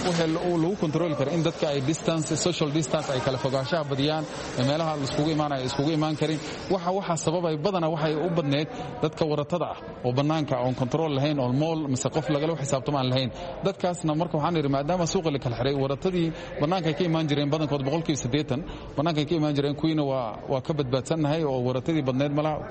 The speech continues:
Boqolkiiba labaatanka oo xaafadda gudaheed ka waratada ka sameeyana, dowladda ayaa nidaam laga rabaa inay, maarata, kontrool u samayso. Laakiin sharciga wuxuu noo ogol yahay inaan gudaha annaga aan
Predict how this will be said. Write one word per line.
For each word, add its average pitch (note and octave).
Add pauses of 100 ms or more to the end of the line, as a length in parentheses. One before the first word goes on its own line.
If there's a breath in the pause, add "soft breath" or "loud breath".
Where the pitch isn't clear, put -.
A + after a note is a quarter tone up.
(100)
Boqolkiiba F3+
labaatanka D#3
oo C#3+
xaafadda C#3
gudaheed D#3+
ka F3
waratada D3+
ka F3
sameeyana, D3+ (380 loud breath)
dowladda D#3
ayaa D#3+
nidaam D3
laga C3+
rabaa C3
inay, D3+
maarata, C#3
kontrool C#3
u C#3
samayso. A#2+
Laakiin C#3
sharciga E3
wuxuu E3
noo E3+
ogol F3
yahay C3+ (280 loud breath)
inaan F#3
gudaha F#3
annaga F#3
aan D3+